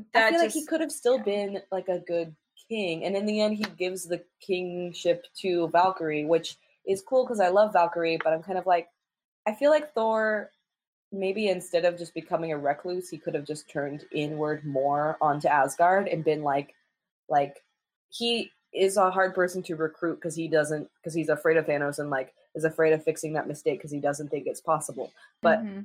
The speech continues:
Speaker 1: maybe it would have been better if they had had him, like,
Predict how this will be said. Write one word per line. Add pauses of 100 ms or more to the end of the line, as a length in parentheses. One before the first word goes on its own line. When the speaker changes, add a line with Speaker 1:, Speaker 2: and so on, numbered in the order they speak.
Speaker 1:
maybe
it
would
have
been (500)
better
if
they
had
had
him,
like,